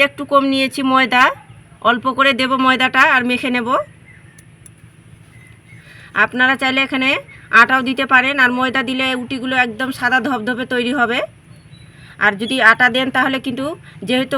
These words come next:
গহম কিন্তু উটিগুলো কিন্তু একটু কালচে ভাব তৈরি হয়, তাই কিন্তু উটিটাও কিন্তু কালচে তৈরি হবে একটু।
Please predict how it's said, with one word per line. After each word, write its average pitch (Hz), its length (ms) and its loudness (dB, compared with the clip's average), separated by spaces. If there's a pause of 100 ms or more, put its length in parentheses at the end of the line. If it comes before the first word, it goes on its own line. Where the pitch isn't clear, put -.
(140)
গহম 254 220 -2 (100)
কিন্তু 262 180 -6 (120)
উটিগুলো 262 380 -6 (120)
কিন্তু 262 180 -4 (160)
একটু 262 140 -8 (100)
কালচে 247 360 2
ভাব 247 120 2 (120)
তৈরি 247 260 -2
হয়, 240 180 2 (500)
তাই 240 140 4 (220)
কিন্তু 262 200 -6 (160)
উটিটাও 262 380 -6
কিন্তু 262 140 -6 (100)
কালচে 240 300 0 (140)
তৈরি 247 240 -4
হবে 233 200 -4
একটু। 240 160 -12